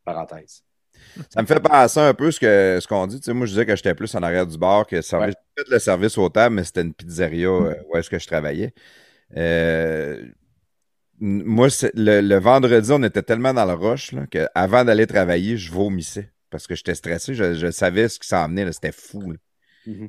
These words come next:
Speaker 2: Puis, mais l-, le plus dur que j'ai trouvé, moi, c'est que moi, j'ai juste un œil. Ça, c'est niaiseux à dire de même, mais j'ai, j'ai pas la perception des distances. Je vois pas en trois dimensions.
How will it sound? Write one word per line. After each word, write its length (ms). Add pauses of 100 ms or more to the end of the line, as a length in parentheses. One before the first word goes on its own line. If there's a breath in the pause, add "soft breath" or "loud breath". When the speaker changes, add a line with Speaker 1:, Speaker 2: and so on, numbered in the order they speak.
Speaker 2:
Puis, 180
mais 360
l-, 260
le 220
plus 260
dur 240
que 100
j'ai 140
trouvé, 460
moi, 120
c'est 140
que 60
moi, 100
j'ai 140
juste 200
un 220
œil. 240
Ça, 220
c'est 240
niaiseux 360
à 80
dire 160
de 100
même, 220
mais 80
j'ai, 140 (120)
j'ai 180
pas 180
la 460
perception 500
des 120
distances. 600 (300)
Je 100
vois 160
pas 160
en 60
trois 280
dimensions. 540